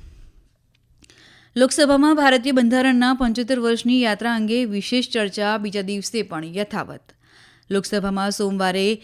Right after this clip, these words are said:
એક દેશ એક ચૂંટણી સંબંધિત બે ખરડા રજૂ થશે. પ્રધાનમંત્રી નરેન્દ્ર મોદી નવી દિલ્હીમાં મુખ્ય સચિવોના ચોથા રાષ્ટ્રીય સંમેલનની અધ્યક્ષતા કરી રહ્યા છે.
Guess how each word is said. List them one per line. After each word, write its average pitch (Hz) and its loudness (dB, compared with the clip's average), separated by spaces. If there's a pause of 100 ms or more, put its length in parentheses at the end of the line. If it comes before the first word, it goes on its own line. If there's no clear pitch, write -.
(160)
એક 202 -2
દેશ 202 -2
એક 202 2
ચૂંટણી 233 0
સંબંધિત 208 0
બે 190 0
ખરડા 196 -2
રજૂ 180 -2
થશે. 170 -8 (880)
પ્રધાનમંત્રી 269 4
નરેન્દ્ર 277 2
મોદી 254 2
નવી 247 2
દિલ્હીમાં 254 2
મુખ્ય 220 -2
સચિવોના 226 -2 (600)
ચોથા 262 2
રાષ્ટ્રીય 220 2
સંમેલનની 226 0
અધ્યક્ષતા 190 -4
કરી 202 -2
રહ્યા 151 -10
છે. 190 -6